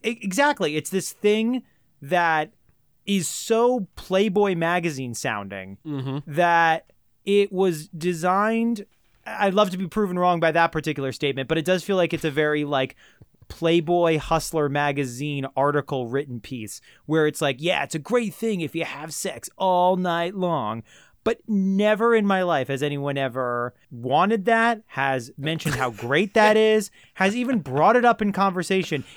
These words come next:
Speaker 1: If anything, what I've heard in conversation was people how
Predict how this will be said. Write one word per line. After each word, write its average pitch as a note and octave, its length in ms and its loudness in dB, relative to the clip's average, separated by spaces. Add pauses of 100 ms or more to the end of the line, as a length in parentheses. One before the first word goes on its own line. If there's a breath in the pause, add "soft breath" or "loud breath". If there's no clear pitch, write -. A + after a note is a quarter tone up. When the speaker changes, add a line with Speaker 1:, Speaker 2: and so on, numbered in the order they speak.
Speaker 1:
If G#3 200 2
anything, D3 680 -2 (340)
what G3+ 180 2
I've G3 220 2
heard G#3+ 500 2
in G3 200 0
conversation G3 580 0
was D#3 160 -4
people D3+ 480 -2 (160 soft breath)
how E3 360 2